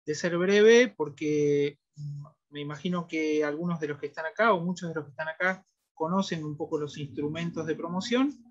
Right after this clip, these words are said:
Los voy a describir brevemente. Vamos a poner a disposición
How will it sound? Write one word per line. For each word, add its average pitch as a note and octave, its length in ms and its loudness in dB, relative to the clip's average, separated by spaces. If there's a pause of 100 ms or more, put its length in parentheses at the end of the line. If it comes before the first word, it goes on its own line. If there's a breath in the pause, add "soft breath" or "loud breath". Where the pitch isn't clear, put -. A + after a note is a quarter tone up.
(320)
Los C#3+ 100 -12
voy E3+ 120 0
a E3+ 80 2
describir E3+ 480 -2
brevemente. G3+ 800 2
Vamos E3+ 300 -6
a D#3 160 -2
poner D#3+ 320 -8
a E3 40 2
disposición F3 1000 0